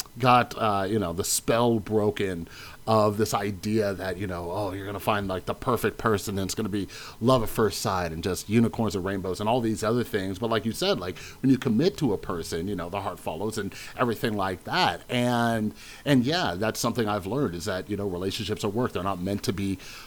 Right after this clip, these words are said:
perfect at all times, and that's an unrealistic expectation. You know what I, I, I,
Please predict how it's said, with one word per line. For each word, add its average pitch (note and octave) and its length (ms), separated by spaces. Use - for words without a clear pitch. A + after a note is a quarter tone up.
perfect B2+ 720
at A2+ 280
all A2+ 280
times, G#2+ 600
and F#2+ 80
that's G2 180
an F#2+ 100
unrealistic A#2 880
expectation. A2+ 680
You G#2 80
know A#2 120
what C3 120
I, B2 180
I, A#2 340
I, G#2+ 100